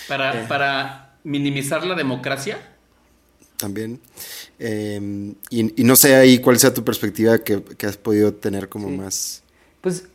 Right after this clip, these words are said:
Speaker 2: digo, no sé si directamente en eso,
Speaker 3: claro.
Speaker 2: pero
Speaker 3: No, es, es bien interesante porque en este, o sea, el, el, el proyecto este que mencioné hace un momento que se llama Acá nos tocará vivir,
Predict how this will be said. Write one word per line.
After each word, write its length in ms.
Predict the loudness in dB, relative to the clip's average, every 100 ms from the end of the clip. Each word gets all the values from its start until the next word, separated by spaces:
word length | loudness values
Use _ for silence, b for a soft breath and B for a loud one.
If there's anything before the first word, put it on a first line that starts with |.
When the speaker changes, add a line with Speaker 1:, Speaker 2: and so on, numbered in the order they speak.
| -2
Speaker 2:
digo, 120 | 2
no 120 | 4
sé 80 | 2
si 180 | 2 4
directamente 500 | 4 4 4 4 4
en 60 | 2
eso, 160 | 2
Speaker 3:
claro. 300 | 0 -2 -6
Speaker 2:
pero 40 | -14 b b
Speaker 3:
No, 160 | -2 0
es, 140 | 0
es 220 | 0 -4 0
bien 160 | 0
interesante 500 | 2 2 2 2 2
porque 480 | 2 0 2 0 -2 -14 _ -4
en 120 | -2
este, 220 | -2 -2
o 20 |
sea, 140 | 2 2
el, 120 | 2
el, 180 | 2 2
el 180 | 0 2
proyecto 400 | 2 2 2 0
este 180 | 0
que 100 | -2
mencioné 340 | -2 -2 -4 -6
hace 140 | -4
un 40 | -4
momento 400 | -2 -4 -6 -8
que 120 | -8
se 120 | -8
llama 180 | -8 -6
Acá 140 | -8
nos 120 | -10 -10
tocará 260 | -8 -6
vivir, 380 | -4 -6 -8 -12